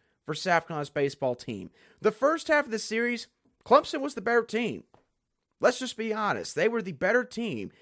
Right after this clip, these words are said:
in terms of their approach at the plate and how their pitchers were performing on the mound. And then it wasn't until after the fifth or sixth inning in Game two when South Carolina's batting lineup and, for the most part, their pitching staff sort of came alive for the team,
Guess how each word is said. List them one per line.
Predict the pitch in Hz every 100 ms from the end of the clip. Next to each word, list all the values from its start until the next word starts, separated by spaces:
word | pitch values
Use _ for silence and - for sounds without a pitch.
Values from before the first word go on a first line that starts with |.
| -
in | 151
terms | 196 202
of | 175
their | 160
approach | 135 - 190 233
at | 254
the | 247
plate | - 175 170 170 _ -
and | - 165
how | 190
their | 226 226
pitchers | - 240 233 -
were | 208
performing | 196 - 180 170 170 151 _ _ -
on | 160 160 160 _
the | 147
mound. | 165 185 208 92 -
And | 196
then |
it | 240
wasn't | 240 302 311
until | 294 262 214
after | 185 233 254 226
the |
fifth | 220 226 233
or | 208
sixth | 196 220 214 - -
inning | 214 220 185
in | 175 170
Game | 165 156 151
two | - 151 147 147 _
when | 175 180
South | - 214 277 -
Carolina's | 277 269 226 226 165
batting | 165 185 220 208
lineup | 196 196 190 -
and, | 196 240 247
for | 233
the |
most | 214 214 208
part, | 202 202
their | 180
pitching | - 190 196 175
staff | - 175 165 160 - _ _
sort | - 233 214
of | 180
came | 208 220
alive | 180 156 170 208 135 98 - _ _
for | - 196 208 190
the | 175
team, | - 208 175 143